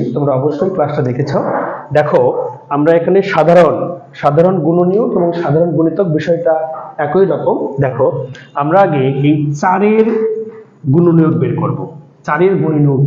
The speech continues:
কি? চারকে এক দিয়ে ভাগ করলে হবে এক গুণন চার। একের পরে ক্রমান্বয়ে দুই দিয়ে গুণ, ভাগ, গুণ করে দেখব। মানে, দুই দিয়ে আমরা এমন একটা সংখ্যা গুণ করবো যেন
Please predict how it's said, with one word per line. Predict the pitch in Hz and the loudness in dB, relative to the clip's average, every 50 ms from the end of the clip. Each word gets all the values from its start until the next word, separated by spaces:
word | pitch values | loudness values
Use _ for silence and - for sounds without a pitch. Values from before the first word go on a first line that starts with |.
| - | 0
কি? | 139 - - 143 - - - - - - - - - - _ - - | 0 0 0 0 -2 -2 -4 -6 -6 -10 -14 -14 -18 -20 _ -6 -2
চারকে | 185 170 185 202 185 - - 165 135 123 135 175 117 139 - - - - - - - - - 196 190 185 | 0 0 0 0 -2 -2 -2 -2 0 0 -2 -2 -4 -4 -6 -8 -10 -14 -16 -20 -20 -14 -4 -2 0 0
এক | 185 170 156 151 | 0 0 0 2
দিয়ে | 175 180 180 151 120 | 2 2 2 0 0
ভাগ | - 160 - - - | -2 -2 -4 -4 -2
করলে | 165 151 147 147 147 135 - | -2 -2 0 0 0 0 0
হবে | - - 131 135 165 240 - - - - - - - - - 170 175 208 | 0 0 0 0 0 -2 -2 -4 -6 -8 -12 -14 -18 -8 -4 0 0 0
এক | 240 - - - - - - - - 131 123 131 | 0 -2 -4 -8 -8 -12 -16 -12 -4 -2 0 2
গুণন | 147 143 143 139 143 139 - 139 - | 4 4 4 4 2 0 0 -2 -2
চার। | 147 147 139 - - 143 - - - - - - - - _ _ _ _ _ | -4 -4 -4 -4 -8 -8 -10 -12 -14 -16 -16 -20 -20 -20 _ _ _ _ _
একের | 143 139 - 175 170 165 170 | -6 -2 0 0 0 0 0
পরে | 180 175 180 185 185 180 | 0 2 2 2 2 0
ক্রমান্বয়ে | 175 160 160 160 160 160 160 160 160 139 131 | -2 0 0 0 0 0 0 0 -2 0 2
দুই | 165 180 180 165 | 2 2 4 2
দিয়ে | 175 160 143 | 2 2 2
গুণ, | 156 156 151 123 131 | 2 2 2 2 0
ভাগ, | 147 131 139 147 | -2 0 0 0
গুণ | 160 156 156 | 0 0 0
করে | 156 139 131 135 | -2 -2 0 -2
দেখব। | 135 123 135 147 165 196 220 - - - | -2 0 0 0 0 -2 -2 -6 -6 -4
মানে, | 135 139 135 127 - | -2 0 0 0 2
দুই | - 190 196 214 196 170 | 2 0 0 0 0 0
দিয়ে | 165 214 233 262 233 190 | 2 2 2 2 0 0
আমরা | 160 160 165 196 - - - - - - - - - 156 | 0 0 0 0 0 -2 -4 -6 -8 -10 -14 -10 -8 -4
এমন | 151 180 214 233 | -2 -2 -2 -2
একটা | 233 226 247 233 - | 0 -2 -2 0 0
সংখ্যা | 202 190 175 214 190 165 170 | 0 0 2 2 0 2 2
গুণ | 185 196 180 | 2 2 2
করবো | 180 247 240 202 | 0 0 0 0
যেন | 196 | 0